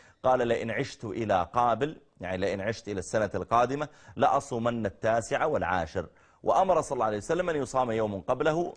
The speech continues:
معه أو يوم بعده. إذن السنة أن يصوم الإنسان التاسع والعاشر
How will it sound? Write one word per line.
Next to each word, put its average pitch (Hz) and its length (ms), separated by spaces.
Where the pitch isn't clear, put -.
معه 120 680
أو 123 120
يوم 135 320
بعده. 76 320
إذن 143 280
السنة 175 480
أن 135 100
يصوم 170 340
الإنسان 110 460
التاسع 110 680
والعاشر 110 580